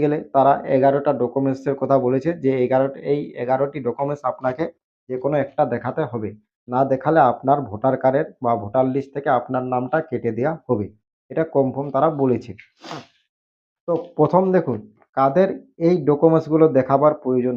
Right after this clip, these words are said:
নেই, মানে কাদের আর কোনো কাগজপত্রই দেখাতে হবে না,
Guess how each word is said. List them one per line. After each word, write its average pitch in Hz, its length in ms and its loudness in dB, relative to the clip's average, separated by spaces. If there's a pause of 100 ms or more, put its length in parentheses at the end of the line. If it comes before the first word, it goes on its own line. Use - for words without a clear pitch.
(100)
নেই, 101 120 -8 (280)
মানে 123 180 -6 (1200)
কাদের 139 260 0 (100)
আর 160 80 6 (220)
কোনো 165 140 2 (120)
কাগজপত্রই 160 800 2
দেখাতে 156 320 2
হবে 127 220 -2
না, 117 60 -6